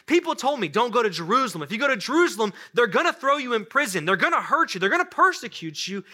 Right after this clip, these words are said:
if you go to Jerusalem." But what they didn't understand is when I was praying and seeking the Lord, the Holy Spirit told me,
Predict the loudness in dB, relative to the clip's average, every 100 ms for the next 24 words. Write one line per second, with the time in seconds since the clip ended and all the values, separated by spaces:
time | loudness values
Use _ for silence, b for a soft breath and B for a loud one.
0 | B -2 -2 -4 2 0 0 -6 -6 -8
1 | 0 2 2 -2 -8 -8 B -2 0 2
2 | 2 2 0 -2 -4 0 0 2 0 -2
3 | -2 0 0 -2 -6 -2 2 4 2 -2
4 | -2 -2 -2 -2 -4 0 2 2 0 B
5 | B B 0 0 2 2 4 2 0 -2
6 | -2 0 0 2 2 2 0 -2